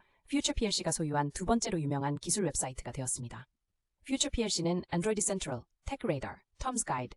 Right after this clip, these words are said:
윈도우 센트럴 등의 여러 기술 웹사이트도 소유하고 있습니다. 아이모어는 이천칠 년부터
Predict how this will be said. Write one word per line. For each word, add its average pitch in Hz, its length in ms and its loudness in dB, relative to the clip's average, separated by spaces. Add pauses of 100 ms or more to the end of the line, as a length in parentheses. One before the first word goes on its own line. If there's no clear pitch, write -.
(200)
윈도우 226 240 2
센트럴 240 340 0
등의 165 280 0
여러 156 180 0
기술 160 240 -4
웹사이트도 135 480 -4
소유하고 226 400 0
있습니다. - 420 -8 (120)
아이모어는 226 560 6
이천칠 214 540 0
년부터 208 520 2